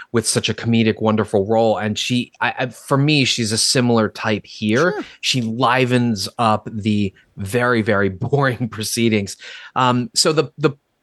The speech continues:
Speaker 1: spoiler point that I was gonna get to is at the end of the second film, where Patrick Wilson is possessed by a ghost, which we discover had been trailing him since childhood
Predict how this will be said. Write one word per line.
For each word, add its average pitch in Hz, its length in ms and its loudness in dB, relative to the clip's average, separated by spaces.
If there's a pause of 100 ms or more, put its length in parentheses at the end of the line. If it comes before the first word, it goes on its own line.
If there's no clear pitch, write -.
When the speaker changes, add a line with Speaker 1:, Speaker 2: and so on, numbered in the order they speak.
(140)
Speaker 1:
spoiler 196 480 2
point 135 260 0
that 123 100 2
I 123 60 4
was 120 160 0
gonna 120 160 0
get 123 200 2
to 117 320 0
is 113 420 0 (340)
at 123 160 -2
the 131 240 0
end 143 320 2 (100)
of 123 520 0 (420)
the 117 180 -2
second 113 640 -2
film, 101 640 0 (380)
where 117 420 2
Patrick 139 360 -2
Wilson 127 400 0
is 120 280 -2
possessed 123 760 -2 (300)
by 110 100 2
a 107 120 -2
ghost, 131 480 0
which 113 200 -4
we 117 80 0
discover 117 800 0 (360)
had 117 200 0
been 104 180 0
trailing 139 680 0
him 113 460 2
since 107 340 -4
childhood 110 880 2